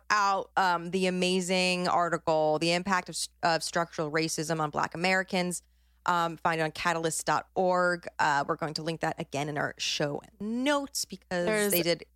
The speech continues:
Speaker 1: tremendous work. It was in September thirtieth, twenty twenty. So yes, so right before the election.
Speaker 2: Oh, okay.
Speaker 1: So it's still
Speaker 2: And
Speaker 1: recent,
Speaker 2: there's
Speaker 1: though.
Speaker 2: a number of, I'm actually, I was gonna go grab it right now, but I think it makes more sense to put it in our Instagram this week. Um,
Speaker 1: Yeah.
Speaker 2: there's a number of books I wanna recommend,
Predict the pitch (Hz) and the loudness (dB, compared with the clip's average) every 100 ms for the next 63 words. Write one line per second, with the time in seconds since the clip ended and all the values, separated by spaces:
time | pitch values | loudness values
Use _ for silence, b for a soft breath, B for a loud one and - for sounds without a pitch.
0 | - 180 175 165 170 165 _ _ 220 208 | -8 -2 -2 0 -2 -4 _ _ -2 0
1 | 196 208 - 240 240 220 202 202 - 190 | -2 -2 0 0 0 0 2 0 -2 -4
2 | 170 - 151 - 165 156 - - - - | -4 -4 -6 -4 -2 -2 0 -2 -2 -4
3 | 156 156 160 160 139 123 107 87 - - | -2 -2 -2 -6 -6 -4 -4 -4 -6 -12
4 | - - _ 202 196 190 196 170 208 - | -14 -20 _ -2 0 0 0 0 0 0
5 | 247 202 180 233 220 - - - _ _ | 0 2 2 4 2 -2 -6 -16 _ _
6 | _ - 226 214 202 240 254 220 196 - | _ -2 2 2 2 0 2 0 -2 -2
7 | 226 208 254 - 254 220 196 196 214 214 | -2 -2 -2 -2 0 0 0 -2 -2 -2
8 | 190 175 180 123 180 185 180 175 170 185 | 0 0 0 0 0 0 0 0 -2 -2
9 | 165 170 - - 185 - 175 170 160 160 | -4 -6 -10 -6 -4 -2 -2 -2 -2 -4
10 | - 175 139 170 156 160 - 175 180 180 | -2 -2 0 -2 -2 -6 -4 -4 -2 -2
11 | 185 180 - - 175 165 175 B B B | -2 -4 -4 -4 0 0 -2 B B B
12 | _ _ _ - 214 196 202 185 175 190 | _ _ _ -2 0 2 2 0 0 -2
13 | 165 - 175 - 175 175 170 170 175 165 | -2 -2 -2 0 -2 0 0 0 -2 -2
14 | 160 165 165 | -2 -2 -4